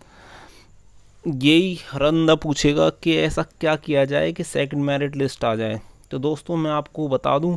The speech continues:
हमारी अनेक कोशिशों के बाद भी कुछ नहीं हुआ, यहाँ तक कि उन्होंने आरटीआई का भी जवाब नहीं दिया। लेकिन अब एक अंतिम रास्ता और बचा है और वह है कि अगर हम सब स्टूडेंट मिलकर अपनी समस्या को लिखकर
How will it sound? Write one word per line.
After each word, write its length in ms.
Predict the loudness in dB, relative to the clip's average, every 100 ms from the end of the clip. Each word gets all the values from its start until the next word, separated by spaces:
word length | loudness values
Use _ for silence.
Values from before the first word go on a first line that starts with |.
| -2
हमारी 360 | 2 4 4 2
अनेक 300 | 0 2 0 -2
कोशिशों 440 | -4 -4 -6 -2
के 140 | 0 2
बाद 280 | 6 6
भी 260 | 8 4 4 -4 -20 -20 -20 -20 -20 -20 -14 2
कुछ 220 | 4 6
नहीं 200 | 6 6
हुआ, 220 | 6 6
यहाँ 260 | 6 6 4
तक 200 | 2 0
कि 100 | -2
उन्होंने 460 | 0 0 0 -2 -2 -8 4
आरटीआई 440 | 4 6 4 2
का 120 | 2 2
भी 120 | 2
जवाब 400 | 4 2 0 -8 0
नहीं 200 | 2 4
दिया। 320 | 4 2 0 -4
लेकिन 320 | -6 -2 -2 -4 _ 0
अब 180 | 2 4
एक 200 | 4 0 0
अंतिम 340 | -2 0 0 2
रास्ता 340 | 0 -2 -4
और 260 | 0 2 2
बचा 300 | 0 0 0
है 160 | 0
और 220 | 0 -2 0
वह 200 | -2 0
है 120 | -2
कि 180 | -2 0
अगर 220 | 2 2
हम 240 | 0 -4 -6
सब 300 | 2 4 4
स्टूडेंट 420 | 0 -4 -2 0
मिलकर 440 | 0 0 -2 -2 _ -20 -20 -20 -20 -20 -20 -20 _ _ -6
अपनी 220 | -2 -2
समस्या 420 | 0 -2 -2 -4 -4
को 120 | -4
लिखकर 360 | -4 -4 -8